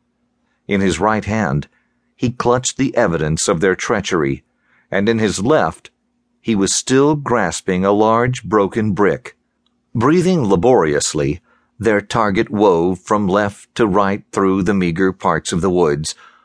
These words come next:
hoping to evade them before the landscape opened up in a flat plain of weeds and rocks. Once a river,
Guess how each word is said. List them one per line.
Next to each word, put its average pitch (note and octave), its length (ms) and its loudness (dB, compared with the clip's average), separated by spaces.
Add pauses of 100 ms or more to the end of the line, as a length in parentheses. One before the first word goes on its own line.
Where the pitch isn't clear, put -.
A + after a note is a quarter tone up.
(140)
hoping G#2+ 360 -2
to G2 160 0
evade F2 420 0
them C#2 200 -2
before F#2 280 0
the F#2+ 100 0
landscape F#2+ 640 0
opened F#2 380 2
up F2 280 0
in F2+ 80 0
a E2+ 80 0
flat G2 460 -4
plain E2 360 -2
of E2 140 -2
weeds E2+ 460 -2
and D#2 200 -2
rocks. E2 520 -2 (760)
Once C3+ 340 0
a F2 80 0
river, E2 420 0